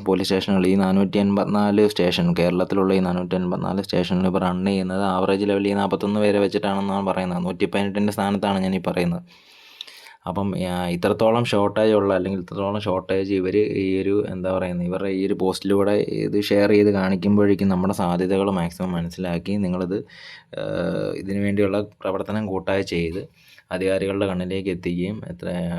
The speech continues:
കൂടുതൽ നിയമനങ്ങൾ നടത്തുവാനുള്ള, അല്ലെങ്കിൽ ഈ നമ്മുടെ ഈ ലിസ്റ്റിലെ തൊണ്ണൂറ്, തൊണ്ണൂറ്റൊമ്പത് ശതമാനം നിയമനം നടത്തുവാനുള്ള പ്രവർത്തനങ്ങൾ നമ്മുടെ ഭാഗത്തു നിന്ന് ഉണ്ടാകണം. അപ്പോൾ നമുക്ക് അതുപോലെ പോസിറ്റീവായിട്ടുള്ളൊരു പോസ്റ്റായിട്ട് നമ്മളിത് എടുക്കണം.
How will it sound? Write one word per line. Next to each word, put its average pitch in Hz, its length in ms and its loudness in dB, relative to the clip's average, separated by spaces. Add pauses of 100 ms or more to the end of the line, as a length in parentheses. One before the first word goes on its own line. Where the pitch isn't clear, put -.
കൂടുതൽ 95 380 -4
നിയമനങ്ങൾ 95 520 -4
നടത്തുവാനുള്ള, 87 640 -4
അല്ലെങ്കിൽ 92 360 -8
ഈ 92 120 -2 (140)
നമ്മുടെ 95 300 -2
ഈ 98 80 -2
ലിസ്റ്റിലെ 101 540 -4
തൊണ്ണൂറ്, 104 500 -2 (120)
തൊണ്ണൂറ്റൊമ്പത് 107 580 0
ശതമാനം 110 480 0
നിയമനം 101 320 0
നടത്തുവാനുള്ള 98 480 -2
പ്രവർത്തനങ്ങൾ 90 600 0
നമ്മുടെ 90 300 0
ഭാഗത്തു 90 300 0
നിന്ന് 95 180 2
ഉണ്ടാകണം. 90 440 0
അപ്പോൾ 92 220 -2
നമുക്ക് 90 340 -2 (340)
അതുപോലെ 104 320 4
പോസിറ്റീവായിട്ടുള്ളൊരു 104 880 4
പോസ്റ്റായിട്ട് 98 400 0
നമ്മളിത് 95 240 -2
എടുക്കണം. - 340 -8